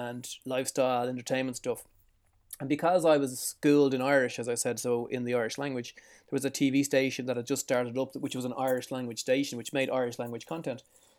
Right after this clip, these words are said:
And I kinda got working for them pretty much. So straight out of college, I started making documentaries, um, which is what I fell into,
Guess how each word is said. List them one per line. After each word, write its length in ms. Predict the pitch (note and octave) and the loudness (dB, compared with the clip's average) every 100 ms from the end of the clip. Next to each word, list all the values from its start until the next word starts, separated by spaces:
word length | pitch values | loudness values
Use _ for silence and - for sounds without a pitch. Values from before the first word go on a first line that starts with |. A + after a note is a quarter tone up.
| - | -6
And 100 | C#3+ | -2
I 60 | D#3 | -2
kinda 260 | D#3+ D3+ | -2 -2
got 280 | C3+ C#3 - | 4 2 4
working 260 | F3+ F3+ B2+ | 2 2 -2
for 120 | A#2+ | -4
them 240 | A#2+ E3+ | -2 -4
pretty 180 | - A#2 | -6 -6
much. 260 | A#2 A2+ - | -6 -6 -4
So 100 | B2+ | -4
straight 360 | - D3 D3+ | -2 2 6
out 80 | C#3 | 6
of 80 | A#2+ | 4
college, 300 | C#3 C#3 C3 | 2 2 0
I 40 | |
started 300 | A#2+ B2+ A#2+ | -4 -2 -2
making 280 | B2 A#2+ A#2 | -2 -4 -6
documentaries, 800 | A#2 A#2+ A#2 B2 B2+ A#2+ A2+ - - _ B2 | -6 -6 -6 -8 -6 -8 -10 -12 -16 _ -4
um, 520 | A#2+ A#2 A#2 A2+ A#2 _ _ - _ _ - | -2 -2 -4 -6 -10 _ _ -20 _ _ -4
which 160 | C3+ C#3 | -2 0
is 80 | |
what 120 | B2 A#2+ | 2 0
I 60 | |
fell 220 | A2+ A#2+ | 0 -2
into, 380 | B2 C3 A#2+ A#2 | -2 -4 -6 -8